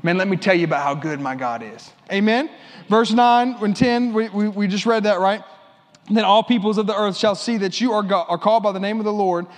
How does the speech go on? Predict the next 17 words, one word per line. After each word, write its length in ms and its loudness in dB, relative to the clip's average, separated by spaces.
and 180 2
they 120 2
shall 180 2
be 140 -2
afraid 240 0
of 80 -6
you." 80 -2
Look 100 0
at 80 -6
verse 220 2
eleven. 420 0
"And 340 2
the 60 2
Lord 560 4
will 280 2
grant 520 0
you" 180 -8